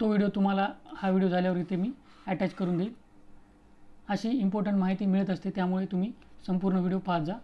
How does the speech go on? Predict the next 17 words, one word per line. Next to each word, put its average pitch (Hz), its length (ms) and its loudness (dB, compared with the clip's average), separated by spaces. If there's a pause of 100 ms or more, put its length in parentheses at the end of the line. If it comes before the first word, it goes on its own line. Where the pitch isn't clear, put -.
(580)
अर्धवट 190 360 0
व्हिडिओ 190 200 2
पाहिल्याने 185 320 0
तुम्हाला 185 280 -2
काही 180 260 -2
माहिती 165 280 0
मिळणार 170 300 0
नाही 175 180 -2
आहे. 143 180 -8 (680)
राष्ट्रीय 214 300 4
मलेरिया 214 360 2
प्रतिरोध 208 360 0
कार्यक्रमांतर्गत 196 960 2
हंगामी 196 380 2
क्षेत्र 196 260 -2
कर्मचारी 190 420 0
म्हणून 190 220 0